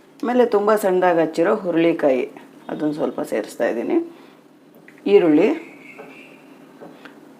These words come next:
ಒಂದು ಈರುಳ್ಳಿ ತೊಗೊಂಡಿದ್ದೀನಿ, ಮತ್ತು ಹಸಿಮೆಣಸಿನ್ಕಾಯಿ ಸ್ವಲ್ಪ, ಮತ್ತು ರುಬ್ಬಕ್ಕೂ ಸ್ವಲ್ಪ ಹಾಕಿರುತ್ತೆ. ಮತ್ತು ಕ್ಯಾಪ್ಸಿಕಮ್,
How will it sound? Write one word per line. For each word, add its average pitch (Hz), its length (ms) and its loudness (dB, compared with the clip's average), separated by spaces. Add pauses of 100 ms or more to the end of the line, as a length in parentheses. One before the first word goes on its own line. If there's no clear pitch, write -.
(200)
ಒಂದು 190 260 4
ಈರುಳ್ಳಿ 185 300 6
ತೊಗೊಂಡಿದ್ದೀನಿ, 151 600 2 (580)
ಮತ್ತು 190 200 -4 (220)
ಹಸಿಮೆಣಸಿನ್ಕಾಯಿ 160 920 -2 (1400)
ಸ್ವಲ್ಪ, 190 340 4 (480)
ಮತ್ತು 170 220 2
ರುಬ್ಬಕ್ಕೂ 240 380 2
ಸ್ವಲ್ಪ 180 280 -2
ಹಾಕಿರುತ್ತೆ. 165 840 -4 (320)
ಮತ್ತು 226 260 0
ಕ್ಯಾಪ್ಸಿಕಮ್, 214 560 2